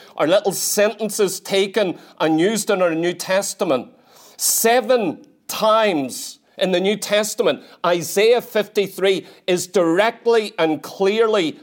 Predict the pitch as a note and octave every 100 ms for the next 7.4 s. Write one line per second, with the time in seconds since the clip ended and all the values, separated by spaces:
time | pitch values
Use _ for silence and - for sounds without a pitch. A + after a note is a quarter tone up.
0 | _ - - F3 G3+ B3 A3 F3 E3+ D#3+
1 | E3 F3 - G3 F#3+ - F#3+ F3 F3+ E3+
2 | E3 E3 E3 - G#3+ G#3+ - C#3 - -
3 | - F#3+ A#3 A#3+ A3+ G#3 F#3+ G3 A3 A3
4 | - F3+ C#3+ - - D3 D3 G3+ G#3+ -
5 | F#3+ F#3+ - G3 E3+ D3+ G3+ G#3 D#3+ A#2
6 | - - - D#3+ D#3 F3 F#3+ F#3+ F#3 -
7 | F#3+ F#3+ F3+ C3